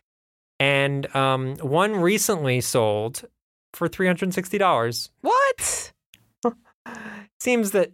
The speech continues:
Speaker 1: investing in Tamagotchi was not the best long-term strategy. Similar to Happy Meal toys, probably not the best,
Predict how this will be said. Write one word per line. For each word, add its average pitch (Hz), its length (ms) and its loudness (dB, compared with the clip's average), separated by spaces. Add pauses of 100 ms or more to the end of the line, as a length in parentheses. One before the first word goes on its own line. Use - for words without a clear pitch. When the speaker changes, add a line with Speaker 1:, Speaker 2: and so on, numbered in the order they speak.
(280)
Speaker 1:
investing 147 440 2
in 135 80 2
Tamagotchi 123 540 0
was 120 200 2
not 135 320 2
the - 100 0
best 120 440 0
long-term 113 580 0
strategy. 107 560 0
Similar 139 380 0
to 113 80 2
Happy 120 320 -2
Meal 113 180 0
toys, 110 500 0 (460)
probably 135 400 2
not 123 280 2
the 127 60 -2
best, 117 400 0